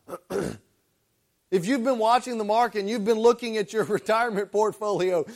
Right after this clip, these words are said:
you're thinking, "I'm gonna have to work till I'm eighty-seven because, because if the market continues like it is, I'll never be able to retire. My security, my, my everything that, that, that I'm banking on, my inheritance for my children and grandchildren,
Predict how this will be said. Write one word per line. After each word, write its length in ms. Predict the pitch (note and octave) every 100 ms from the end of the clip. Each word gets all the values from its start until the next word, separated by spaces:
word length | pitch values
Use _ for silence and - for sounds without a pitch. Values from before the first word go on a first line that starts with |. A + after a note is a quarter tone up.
| - -
you're 160 | A3
thinking, 260 | G#3+ A#3 G3+
"I'm 140 | A3
gonna 80 | B3+
have 120 | A#3
to 80 | G3+
work 260 | G3 A#3 G#3+
till 120 | A3
I'm 140 | G#3 G#3
eighty-seven 720 | A3 A3 - A3+ A#3 F#3 C3 _ _ _ _ E3+
because, 500 | F#3+ G#3 G3+ - - _ G3+
because 320 | G3+ A3 G3+
if 100 | F3+
the 80 | G#3
market 460 | G#3 A#3+ A#3+ A#3
continues 520 | G#3+ G3 A#3 A#3+ A3+
like 260 | G3+ A3 G3
it 100 | A3
is, 180 | A#3+ G#3+
I'll 140 | A3+
never 320 | A3 A#3 A#3+
be 180 | G3+ G#3+
able 160 | G3 F#3
to 60 |
retire. 400 | F3+ F3 F#3+ F#3+
My 140 | F#3+ G3
security, 600 | G3 F#3+ - C4 B3 G3+
my, 260 | G3 G#3 - - -
my 280 | G3+ G#3 - -
everything 680 | A3 A#3 C4 G3 B3 A#3 G3
that, 200 | A3 - _ D#3+
that, 260 | G#3 F#3+
that 140 | G#3 G#3
I'm 320 | A3 G#3+ E3
banking 440 | G#3+ C4 A3+ A#3
on, 220 | G3+ G3
my 160 | G3 G#3+
inheritance 540 | G3 F#3+ B3 G#3 G#3+
for 120 | - G#3+
my 160 | G#3
children 520 | G3 - C4 G#3+ A3
and 120 | G#3 G3
grandchildren, 800 | G#3+ B3+ A#3 - A3 F#3 F#3+